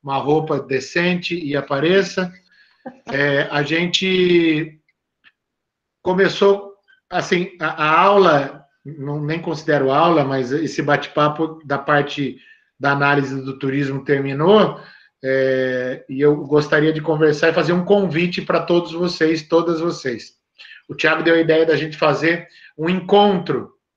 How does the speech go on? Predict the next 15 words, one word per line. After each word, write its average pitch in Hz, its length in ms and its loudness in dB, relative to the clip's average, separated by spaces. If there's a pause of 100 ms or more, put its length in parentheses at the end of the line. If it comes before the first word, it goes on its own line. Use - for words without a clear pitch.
(160)
né, 131 100 -8
da 135 80 -6
gente 143 200 -10
fazer 143 240 -4
encontro, 165 720 0 (400)
ah, 143 380 -2 (240)
como 175 340 4
este, 175 460 4
um 147 80 2
encontro 147 380 0
virtual, 160 920 2 (300)
ah, 143 280 -2
que - 160 -10
pudesse 156 760 0
reunir, 165 840 -2